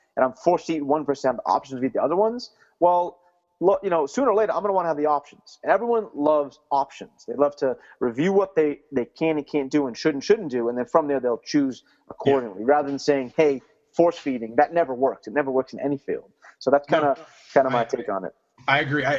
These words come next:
Speaker 2: I, I think the hardest thing for so many of us, and like you said, you just put your headphones on and kinda, and kinda walk away, is there, uh, there's this weird, and a friend of mine apologized once 'cause he sent me a Facebook message after I posted a video of a, of a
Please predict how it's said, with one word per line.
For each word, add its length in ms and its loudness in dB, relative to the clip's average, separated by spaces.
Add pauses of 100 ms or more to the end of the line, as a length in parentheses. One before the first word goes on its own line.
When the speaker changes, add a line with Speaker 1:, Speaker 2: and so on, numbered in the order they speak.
Speaker 2:
I, 320 -2
I 40 -4
think 180 -2
the 80 0
hardest 400 -2
thing 240 -2
for 160 -4
so 160 -2
many 220 0
of 100 -2
us, 120 -4
and 80 0
like 140 -4
you 80 -4
said, 200 -2
you 60 -4
just 220 -2
put 140 -4
your 80 0
headphones 400 -2
on 200 0
and 100 -6
kinda, 380 -2 (380)
and 80 0
kinda 220 2
walk 260 0
away, 360 0
is 440 -4 (500)
there, 320 2
uh, 180 -2 (240)
there's 160 0
this 280 0 (140)
weird, 220 4
and 140 -2
a 40 -2
friend 220 0
of 60 0
mine 420 -4 (500)
apologized 720 0
once 320 -2
'cause 140 -2
he 80 -2
sent 180 0
me 80 0
a 60 -6
Facebook 340 -2
message 380 -2
after 240 -2
I 60 -2
posted 360 -2
a 40 -6
video 420 0
of 180 -4
a, 320 -4
of 140 2
a 220 0